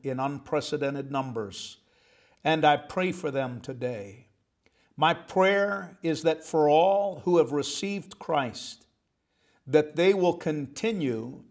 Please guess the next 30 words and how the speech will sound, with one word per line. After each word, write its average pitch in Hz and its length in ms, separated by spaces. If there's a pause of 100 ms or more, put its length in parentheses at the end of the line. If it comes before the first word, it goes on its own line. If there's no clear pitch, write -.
(360)
to 175 80
grow 151 480
in 202 120
their 208 180
faith, - 640 (600)
to 165 120
be 165 180
both 151 340
rooted 131 680 (420)
and 147 380
built 190 320
up 139 380 (480)
in 165 160
an 151 140
ongoing 170 680
relationship 160 880
with - 160
the 131 80
Lord 135 360
Jesus 139 500
Christ. - 680 (600)
I 160 180
pray 196 840 (100)
that 147 180
a 143 140
holy 190 460
hedge 165 340
of 143 160
divine 156 600
protection 160 800